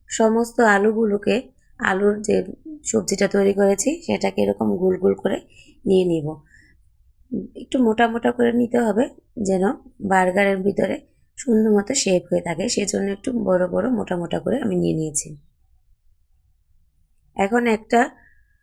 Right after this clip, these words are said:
আলুর ইটামের মধ্যে, ব্যাটারের মধ্যে ডুবিয়ে নিয়েছি, এমনভাবে ডুবাবো যেন চার পাঁচটা ভালো করে মিশে যায়।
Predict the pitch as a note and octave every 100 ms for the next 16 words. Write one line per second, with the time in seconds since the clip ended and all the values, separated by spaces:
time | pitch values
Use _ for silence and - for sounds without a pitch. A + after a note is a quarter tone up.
0 | _ - F#3+ F#3+ G#3+ - G3 G3 F#3+ F#3+
1 | F#3 F#3+ F#3 A3 A3 F#3 F#3 F3+ F#3 F#3
2 | G3+ F#3+ F#3 F3+ F3 F3+ - A#3+ D4 G3
3 | G3+ G#3 G3 F#3+ G#3 G3+ A#3 A3 F#3+ F#3+
4 | - G#3 F#3 G3 F#3+ A3 G3 F3+ F3 F#3+
5 | G#3+ G3 F3+ - F#3 B3+